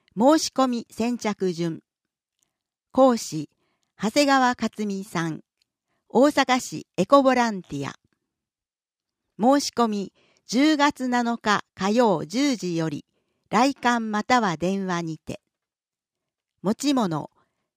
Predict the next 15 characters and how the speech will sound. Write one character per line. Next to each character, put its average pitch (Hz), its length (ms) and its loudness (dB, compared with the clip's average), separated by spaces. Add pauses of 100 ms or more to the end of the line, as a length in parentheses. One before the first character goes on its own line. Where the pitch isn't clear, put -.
(120)
着 262 160 2
古 311 320 4
し - 120 -10
た 208 160 -2
T 247 240 -4
シ - 80 -6
ャ 247 100 2
ツ 220 120 -12
の 208 200 -2
胴 240 260 6
回 247 240 2
り 233 120 -2
部 220 140 0
分 180 320 -4
を 147 200 0